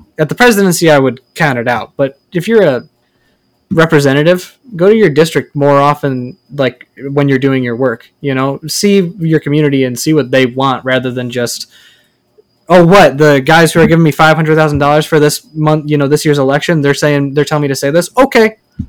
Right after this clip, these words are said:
There's not even a thought to these people's heads of, like, "Maybe I should listen to why I got elected in the first place." It's just, "Where does the money come from?" I'm listening to them. It happens with their news programs.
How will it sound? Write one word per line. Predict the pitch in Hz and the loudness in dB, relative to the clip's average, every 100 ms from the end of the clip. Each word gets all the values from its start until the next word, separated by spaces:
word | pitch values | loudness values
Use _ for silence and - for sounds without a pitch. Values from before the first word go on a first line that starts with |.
| - - | -12 -6
There's | 202 | 0
not | 269 247 | 2 2
even | 208 | 2
a | 147 | 0
thought | - 156 123 - - | 0 0 0 -2 -8
to | 151 | -4
these | 143 | -4
people's | 151 139 131 | -2 -4 -2
heads | 147 131 | -2 -2
of, | 127 | -4
like, | 127 139 | -4 -2
"Maybe | 180 233 | 0 0
I | |
should | 214 143 127 | -2 -4 -4
listen | 147 143 123 | -4 -6 -8
to | - 123 | -6 -4
why | 123 123 | -2 -2
I | |
got | 123 120 | -2 -4
elected | 120 120 131 | -4 -8 -10
in | 123 | -10
the | 117 | -6
first | 131 - | -6 -6
place." | 117 | -10
It's | 135 - | -10 -8
just, | - 127 - - 143 | -6 -6 -8 -10 -2
"Where | 143 | 0
does | 143 | 0
the | 143 | 0
money | 143 160 | 0 -2
come | 170 190 | 0 -2
from?" | 202 202 202 _ _ - | 0 -2 -2 _ _ -6
I'm | 131 | -4
listening | 131 135 127 | -2 -4 -6
to | 117 | -6
them. | 123 110 120 | -8 -10 -8
It | |
happens | 180 202 190 185 | -4 -2 -2 -2
with | |
their | 170 156 | 0 0
news | 185 214 | 0 -2
programs. | 123 117 120 156 | -4 -6 -6 -10